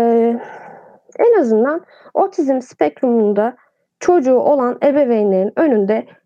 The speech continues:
nörotipik bir çocuğun ebeveyni olarak sizi rahatsız eden sıradan şeyler hakkında şikayetçi olmayın. Bunlar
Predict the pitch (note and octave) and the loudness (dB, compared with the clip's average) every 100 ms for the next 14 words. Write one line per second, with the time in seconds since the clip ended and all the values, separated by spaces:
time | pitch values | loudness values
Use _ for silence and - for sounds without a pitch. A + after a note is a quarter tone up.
0 | - E4+ G#4 F4 - - D4+ - - D#4 | -2 2 2 0 -2 -4 -4 -4 -2 -4
1 | - F#4+ D4+ B3 B3+ - _ _ _ - | -2 -2 0 0 -2 -6 _ _ _ -2
2 | G4+ G#4 F4 D4 B3+ - E4 D#4 A3 A3+ | 2 2 2 0 0 0 0 0 0 -2
3 | A#3+ - _ _ - F#4+ D4 D#4 D#4+ E4 | -8 -20 _ _ -2 0 0 0 -2 -4
4 | - D4 A#3+ A3+ C4 D#4+ - - D4+ B3+ | -2 0 0 0 -4 -6 -8 -2 -2 -2
5 | C4 C4+ - - C#4+ A#3+ G3+ - D4+ - | -4 -6 -6 -2 0 0 -4 -6 -8 -2
6 | B3 A#3+ C4 C4+ C4+ - - A#3 G3 G3 | 0 0 0 -4 -14 -10 -4 0 -2 -2
7 | - - G3+ F#3 - - - _ _ _ | -2 0 0 -2 -6 -12 -20 _ _ _
8 | _ _ F#4+ D#4+ B3+ | _ _ 0 2 0